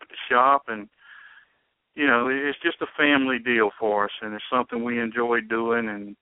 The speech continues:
and, uh, you know, we're just, just glad to be having some success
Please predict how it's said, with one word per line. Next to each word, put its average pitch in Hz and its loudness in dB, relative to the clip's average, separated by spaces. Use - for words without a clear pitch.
and, 101 -6
uh, 104 -8
you 110 -10
know, 104 -6
we're 113 -6
just, - -2
just - 0
glad 151 4
to 131 -8
be 131 -8
having 123 -4
some 110 -20
success 101 -4